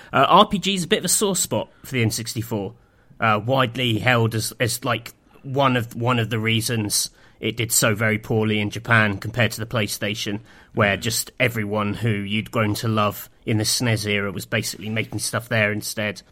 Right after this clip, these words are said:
Speaker 1: Paper Mario, not the best in the series,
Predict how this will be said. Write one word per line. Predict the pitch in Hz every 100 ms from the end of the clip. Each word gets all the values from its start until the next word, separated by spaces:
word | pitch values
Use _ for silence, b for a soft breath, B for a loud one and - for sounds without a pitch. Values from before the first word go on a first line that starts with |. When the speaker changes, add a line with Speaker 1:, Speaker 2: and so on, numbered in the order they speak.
| -
Speaker 1:
Paper | 196 175 143
Mario, | 139 131 131 123 117 117 -
not | 160 202 180 131
the | 117 - _ _ -
best | 165 - - -
in | 131 127 117
the | 110
series, | - 123 110 107 101 107 -